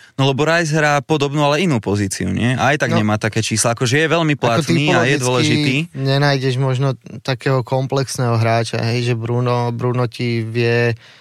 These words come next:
Speaker 2: o, od defenzívneho, od to, defenzívny štít ti zahrá, ale zahrá ti proste aj podhrot. A teraz sa mi páči presne, že ako hrá ten United. O, zase posadil Šeška, dal tam Buema,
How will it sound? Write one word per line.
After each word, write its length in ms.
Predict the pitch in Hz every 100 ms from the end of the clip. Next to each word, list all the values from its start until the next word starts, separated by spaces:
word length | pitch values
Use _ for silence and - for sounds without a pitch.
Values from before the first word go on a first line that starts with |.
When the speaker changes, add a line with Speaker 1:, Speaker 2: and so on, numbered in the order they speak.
| _ _ _
Speaker 2:
o, 160 | 123 117 117 117 113
od 280 | 113 123 113 -
defenzívneho, 1160 | 123 127 - 143 135 135 135 135 131 113 131 120 120 117 - - 107
od 180 | 101 123 117 _ _ -
to, 260 | 131 123
defenzívny 640 | 131 131 123 143 135 135 123
štít 400 | - 131 127 -
ti 160 | 139
zahrá, 560 | 127 131 127 131 131 123
ale 160 | 117
zahrá 400 | 113 117 123 120
ti 80 | 113
proste 400 | 117 117 - 117
aj 80 | 113
podhrot. 460 | - 117 123 131 127 - - - -
A 240 | 120 120
teraz 320 | 117 143 160
sa 80 | 160
mi 160 | 147 131
páči 320 | 131 131 139
presne, 400 | 127 127 - 143
že 160 | 123 123
ako 300 | 131 117 127
hrá 260 | 127 123
ten 160 | 127 120
United. 480 | 117 120 117 139 147 - - -
O, 340 | - 117 117 117
zase 340 | 123 135 135 135
posadil 480 | 135 127 147 135 113
Šeška, 640 | 123 117 - 156 165 160
dal 320 | 143 123 123
tam 400 | - 123 123 123
Buema, 560 | 123 131 127 123 123